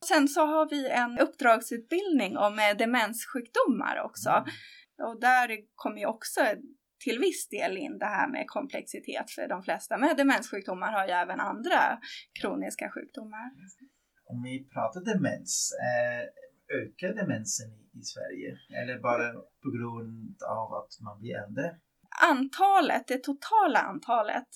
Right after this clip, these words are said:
Speaker 1: med
Speaker 2: Mm.
Speaker 1: demenssjukdomar ökar därför att det blir så väldigt många fler
Speaker 2: Mm.
Speaker 1: äldre.
Speaker 2: Ja.
Speaker 1: Eh, men vi har gjort en, eh, nyligen gjort en rapport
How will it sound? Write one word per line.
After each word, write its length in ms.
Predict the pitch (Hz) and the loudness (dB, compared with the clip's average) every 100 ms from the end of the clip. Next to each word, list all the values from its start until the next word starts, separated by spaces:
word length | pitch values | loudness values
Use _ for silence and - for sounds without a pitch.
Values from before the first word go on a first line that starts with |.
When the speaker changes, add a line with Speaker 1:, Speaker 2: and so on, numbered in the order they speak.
| - | -8
Speaker 1:
med 140 | 208 | -4
Speaker 2:
Mm. 120 | - - | -4 -4
Speaker 1:
demenssjukdomar 800 | 208 175 - 202 226 233 190 180 | -2 -2 -2 -6 -4 -2 0 4
ökar 500 | 185 - - 208 214 | 4 2 -2 -4 -2
därför 280 | 208 - | -4 -4
att 160 | 190 190 _ _ | -6 -8 _ _
det 100 | 208 | -8
blir 200 | 185 190 | -6 -8
så 140 | 196 196 | -6 -6
väldigt 280 | 190 208 | -6 -6
många 240 | 226 202 220 | -8 -6 -8
fler 440 | - 427 302 - | -6 -4 0 2
Speaker 2:
Mm. 220 | - 330 | 6 6
Speaker 1:
äldre. 400 | 269 190 - 254 277 - - - - - | 6 2 -2 -2 -4 -12 -16 -16 -8 2
Speaker 2:
Ja. 80 | |
Speaker 1:
Eh, 140 | 226 - | 4 6
men 400 | 254 302 294 254 | 6 8 8 4
vi 100 | 240 | 0
har 140 | 269 240 | 0 -2
gjort 300 | 220 226 - | -4 -6 -2
en, 320 | 214 214 214 | 2 2 0
eh, 160 | 208 214 | -2 -2
nyligen 340 | 226 214 208 | -6 -6 -6
gjort 220 | 208 233 | -8 -8
en 140 | 214 202 | -4 0
rapport 420 | 208 - 330 - | -2 0 -4 -4